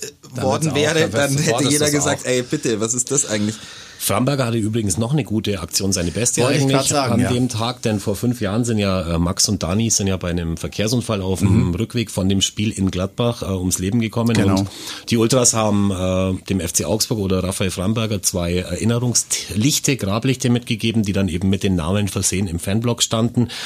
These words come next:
Speaker 3: Fand ich eine ganz, ganz tolle Aktion
Speaker 2: Ja.
Speaker 3: und nochmal Hut ab vor unseren Ultras, vor ihrem sozialen Engagement und vor all dem, was sie irgendwie seit Jahren unermüdlich machen, nämlich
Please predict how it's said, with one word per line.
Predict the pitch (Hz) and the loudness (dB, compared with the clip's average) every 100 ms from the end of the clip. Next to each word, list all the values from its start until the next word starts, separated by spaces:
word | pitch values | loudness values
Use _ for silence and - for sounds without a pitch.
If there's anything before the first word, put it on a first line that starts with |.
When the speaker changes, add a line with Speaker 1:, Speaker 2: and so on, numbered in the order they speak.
| - - - | -10 -12 -2
Speaker 3:
Fand | 113 117 | 0 2
ich | |
eine | 113 104 | 2 2
ganz, | 101 123 - | 2 0 0
ganz | 98 107 - | 0 -2 -2
tolle | 107 107 | -2 -2
Aktion | 101 87 - 98 | -4 -2 -2 2
Speaker 2:
Ja. | 113 | 2
Speaker 3:
und | 101 | 2
nochmal | 98 101 113 107 98 - - - - - | 0 2 0 0 -6 -12 -16 -18 -4 2
Hut | 190 180 | 2 2
ab | 143 - | -2 0
vor | 156 127 | 0 2
unseren | 123 120 120 113 110 | 2 2 2 0 0
Ultras, | 104 117 131 127 123 | 0 0 0 0 0
vor | - 110 | 0 -2
ihrem | 104 | 0
sozialen | 98 98 110 98 107 | -2 -2 -2 -2 -2
Engagement | 98 98 95 98 107 | -2 -2 0 0 2
und | 113 | 0
vor | - 107 - | 0 -4 0
all | 110 | 0
dem, | 120 107 120 120 | 2 2 2 2
was | 110 - | 2 2
sie | 110 | 2
irgendwie | 104 110 107 104 92 - | 0 0 0 0 -2 -4
seit | - 110 104 | 0 0 0
Jahren | 95 95 92 120 127 117 | 0 0 0 0 0 0
unermüdlich | 113 120 117 110 98 101 | 2 2 2 2 0 -2
machen, | 101 98 110 113 | 0 -2 0 0
nämlich | 101 98 98 95 | 2 2 2 -2